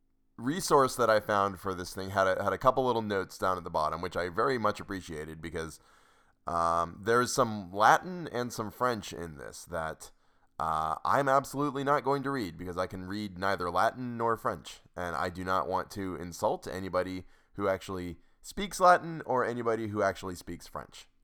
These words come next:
I know it's atrocious. I'm sorry. I translated it into English, so all of the Latin and French is now in English. Uh, the second note is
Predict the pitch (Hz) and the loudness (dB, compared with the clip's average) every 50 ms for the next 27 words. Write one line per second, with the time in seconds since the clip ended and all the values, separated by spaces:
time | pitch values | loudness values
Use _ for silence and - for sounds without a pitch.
0 | - - 90 90 90 90 92 95 90 - - - - 123 120 120 - 123 117 - | -10 -8 -8 -6 -4 -2 -2 -2 -2 -4 -10 -2 0 0 0 2 0 -6 -8 -8
1 | - - - - 80 - - 107 107 107 107 107 110 104 - _ _ _ _ _ | -10 -18 -16 -16 -14 -6 0 4 6 6 6 4 2 -4 -10 _ _ _ _ _
2 | _ _ _ _ _ _ _ - 90 98 - - 117 117 110 107 123 123 120 117 | _ _ _ _ _ _ _ -4 -4 -4 0 0 0 0 0 2 2 0 2 2
3 | 113 110 113 113 104 110 107 104 107 98 110 110 110 104 110 104 98 - - 98 | 2 0 0 -2 -2 -4 -4 -2 -4 -4 -4 -6 -2 0 0 0 0 0 0 0
4 | 90 85 101 110 110 117 107 95 101 107 104 101 101 101 92 - _ _ _ _ | 2 6 6 4 4 4 0 0 -2 0 0 0 -2 -4 -6 -8 _ _ _ _
5 | _ _ _ _ _ _ _ _ _ - - 104 107 95 95 110 107 104 101 98 | _ _ _ _ _ _ _ _ _ 2 4 6 6 6 2 -2 -6 -6 -6 -6
6 | 92 - - 101 101 98 92 - - - - - 90 82 - 92 90 87 87 85 | -6 -4 -2 -2 -2 -2 -6 -12 -14 -14 -10 -8 -8 -8 -6 -6 -4 -4 -4 -6
7 | 80 - - 73 67 53 50 50 - - - _ _ - - 73 69 67 69 - | -8 -12 -14 -16 -16 -16 -16 -16 -18 -20 -20 _ _ -14 -14 -12 -12 -12 -12 -14
8 | - - - - - - - - - - 160 165 175 156 135 131 127 123 127 123 | -16 -20 -20 -20 -20 -20 -14 -6 4 4 4 4 4 0 2 4 6 6 6 4
9 | - 117 110 107 98 92 - | 2 -2 -2 -2 -4 -6 -12